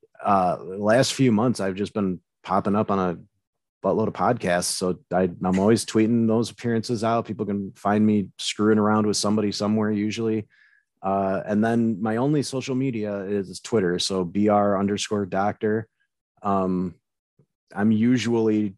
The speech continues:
if, you know, I, I barely promote my own work on there. <laughs> I'm usually just talking about what other people are doing because I find that more interesting. But yeah, it's, uh, you know, I, I usually respond to most people on Twitter who, who don't treat me like a jerk. So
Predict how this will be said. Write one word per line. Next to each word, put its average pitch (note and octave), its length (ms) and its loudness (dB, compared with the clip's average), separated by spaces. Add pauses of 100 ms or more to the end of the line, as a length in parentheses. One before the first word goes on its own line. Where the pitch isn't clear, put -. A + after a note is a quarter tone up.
(260)
if, G2 560 -6
you A2+ 120 -4
know, E2+ 220 -4
I, A2 260 4
I D3 40 6
barely F2 420 -6
promote F2 320 -4
my E2+ 140 -2
own F2 160 -2
work F2+ 240 0
on G2 160 6
there. G2 180 4
<laughs> - 20 2
I'm A#2 100 6
usually A#2 360 4
just - 240 -2
talking F#2+ 300 2
about F#2 160 2
what F2+ 100 0
other F2+ 200 -2
people F2+ 260 -4
are F2+ 80 0
doing F2+ 360 -2
because F2 260 -8
I F2+ 80 -2
find F#2 260 2
that F2+ 80 2
more F2 240 -2
interesting. A2+ 480 0 (760)
But G2 380 4
yeah, A#2+ 360 6
it's, A2 280 0
uh, A#2 420 4 (720)
you A2 200 0
know, F#2+ 300 -4
I, B2 180 -2
I B2+ 80 2
usually D3+ 320 2
respond G#2+ 400 0
to G#2 40 0
most F#2+ 260 -4
people G2 260 -4
on F#2+ 180 -2
Twitter G2+ 280 0
who, F#2+ 320 0 (500)
who G2+ 100 -6
don't F#2 320 -2 (360)
treat F#2+ 220 -2
me F#2+ 160 -2
like F#2 160 0
a F2+ 60 -4
jerk. F2 280 -2
So F2+ 200 -2